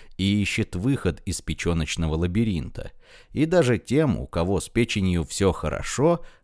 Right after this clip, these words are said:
но он просто заботится о близких. Вы найдёте здесь причины болезней и поймёте, почему они возникают.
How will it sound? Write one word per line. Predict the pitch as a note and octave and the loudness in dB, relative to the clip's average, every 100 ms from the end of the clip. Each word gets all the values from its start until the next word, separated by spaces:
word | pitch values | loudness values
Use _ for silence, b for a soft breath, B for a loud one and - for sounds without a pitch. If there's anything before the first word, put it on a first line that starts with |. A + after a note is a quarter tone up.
| - | -2
но | F3 | 0
он | G#3+ D3+ | 0 -2
просто | - G#2+ D#3 - F3 | 0 2 2 0 -2
заботится | D#3 D2+ D2 - D#2 - D#2+ | 0 0 -2 -4 -4 -2 -2
о | - D2+ | -2 -6
близких. | C2+ B1+ - - - - _ _ _ _ _ _ _ _ _ _ _ | -6 -8 -10 -14 -16 -20 _ _ _ _ _ _ _ _ _ _ _
Вы | - G3+ F#3 | -4 2 4
найдёте | G3 F3 D#3 D3+ F3 D3+ | 4 4 4 4 4 4
здесь | B2 C3 C#3 | 4 2 2
причины | - B2+ A#2+ - D3+ C#3 | 2 0 2 2 2 4
болезней | F#2+ E2+ E2+ B2 B2+ A#2+ A#2 A2 - | 4 4 4 4 4 4 4 2 -2
и | F#2 | -2
поймёте, | - F2 A#2 E3 F3 | 2 4 4 2 2
почему | E3 D3 - B2 F#2 G2+ | 2 0 2 2 4 4
они | G2 F#2 | 4 4
возникают. | F2 F2+ E2 D#2+ - A#1+ G1+ - - | 2 2 0 -2 -2 -6 -6 -8 -16